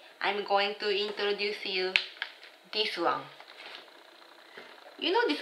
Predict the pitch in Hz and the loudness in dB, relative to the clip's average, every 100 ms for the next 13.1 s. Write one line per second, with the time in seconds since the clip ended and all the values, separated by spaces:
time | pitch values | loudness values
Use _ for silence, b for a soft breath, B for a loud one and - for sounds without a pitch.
0 | - 175 170 196 - - - - 202 196 | 2 8 10 8 0 -14 -20 -2 2 4
1 | 240 - - - - - - - - - | 4 0 -4 -4 -10 -14 -16 -20 -20 -20
2 | B B B B - - 240 247 262 285 | B B B B -6 0 2 2 2 4
3 | 240 226 240 302 - - - 240 240 - | 8 12 12 8 2 -8 -2 0 0 2
4 | 208 208 - 202 240 262 262 269 269 - | 4 4 4 2 4 -2 2 2 2 -4
5 | - 240 247 - 247 240 233 233 254 208 | 2 2 2 0 0 2 2 2 -2 -4
6 | - - 190 170 165 160 - - - B | -8 2 6 6 4 -2 -10 -18 -20 B
7 | B B B - 320 - - 233 208 165 | B B B -2 -2 0 6 8 8 6
8 | - 202 247 - 202 - - 180 170 165 | 2 2 2 2 2 0 -4 -4 -2 0
9 | 170 170 170 165 - - - - B B | 4 4 4 -6 -14 -20 -20 -20 B B
10 | B B B B B - - - 233 339 | B B B B B -20 -20 -4 2 2
11 | - - 302 302 - 254 240 233 220 240 | 2 4 6 6 2 8 10 10 6 2
12 | 294 320 311 277 240 233 - 180 175 156 | 6 6 8 8 8 6 -2 -2 -2 -4